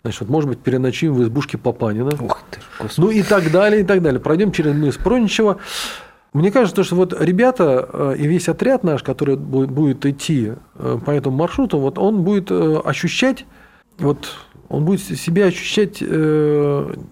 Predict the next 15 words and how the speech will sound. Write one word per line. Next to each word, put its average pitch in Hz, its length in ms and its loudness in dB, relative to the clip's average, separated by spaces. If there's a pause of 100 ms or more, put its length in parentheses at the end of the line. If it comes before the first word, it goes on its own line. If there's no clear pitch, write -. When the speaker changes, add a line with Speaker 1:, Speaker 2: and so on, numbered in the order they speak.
(180)
Speaker 1:
людьми, 156 440 0
которые 165 340 0
идут 156 200 -2
на 147 120 0
лыжах 233 440 0
и 202 500 0
касаются 185 640 2
лыжами 196 600 2 (640)
вот 135 200 -6 (140)
всей, - 280 0
из-, 160 280 0
всей 214 280 2
нашей 180 500 2 (200)
замечательной 165 720 2
арктической, 165 680 -2